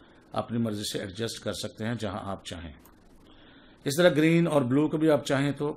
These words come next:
कर सकते हैं। बहरहाल मैं इसको भी ख़त्म करता हूं। इस तरह कलर व्हील और मैच है, इस पर आप क्लिक करें। यहां पर आपको देखें मिड टोन्स नज़र आएंगी, शैडोज नज़र आएंगे, हाइलाइट्स नज़र आएंगे,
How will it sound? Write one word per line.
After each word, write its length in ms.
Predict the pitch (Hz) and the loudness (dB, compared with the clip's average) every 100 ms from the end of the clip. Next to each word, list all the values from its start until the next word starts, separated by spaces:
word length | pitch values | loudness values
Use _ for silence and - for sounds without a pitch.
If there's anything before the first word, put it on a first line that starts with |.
| - | -6
कर 80 | 113 | -4
सकते 300 | 127 - 131 | -6 -6 -4
हैं। 240 | 131 165 - - - - | -4 -6 -12 -20 -20 -6
बहरहाल 240 | 117 131 131 | 0 2 2
मैं 120 | 127 | 2
इसको 200 | 120 139 | 0 -2
भी 180 | 147 151 - | -2 -4 -6
ख़त्म 240 | 123 123 131 | -8 -4 -2
करता 260 | 127 - | -2 -2
हूं। 160 | 131 165 - - - - | -4 -4 -10 -20 -20 -12
इस 140 | 120 - | -2 2
तरह 100 | 160 | 4
कलर 500 | 165 165 175 170 - 95 | 6 8 8 6 -2 -4
व्हील 400 | 104 139 151 151 | 2 4 4 2
और 320 | 139 135 110 | 4 6 4
मैच 360 | 104 110 117 - | 0 0 0 -2
है, 160 | 139 139 | 0 0
इस 140 | - | 0
पर 120 | - 135 | 0 0
आप 120 | 127 | 0
क्लिक 180 | 135 131 | -2 -2
करें। 160 | 135 | 0
यहां 260 | 139 123 127 | 0 2 2
पर 160 | 127 127 | 2 2
आपको 240 | 123 131 | 2 0
देखें 320 | 120 - 139 143 - - - - | -4 -2 -6 -8 -16 -20 -10 0
मिड 300 | 117 143 131 | 2 2 0
टोन्स 320 | 147 147 147 117 | -2 0 0 0
नज़र 220 | 131 135 | 2 4
आएंगी, 380 | 135 135 131 139 | 4 4 2 2
शैडोज 480 | 127 117 113 143 139 | 2 0 2 2 2
नज़र 220 | 131 131 | 2 4
आएंगे, 260 | 131 131 131 | 4 4 2
हाइलाइट्स 480 | 117 120 131 135 135 | 4 4 4 4 0
नज़र 200 | 123 123 | 0 2
आएंगे, 320 | 123 127 160 | 2 0 -2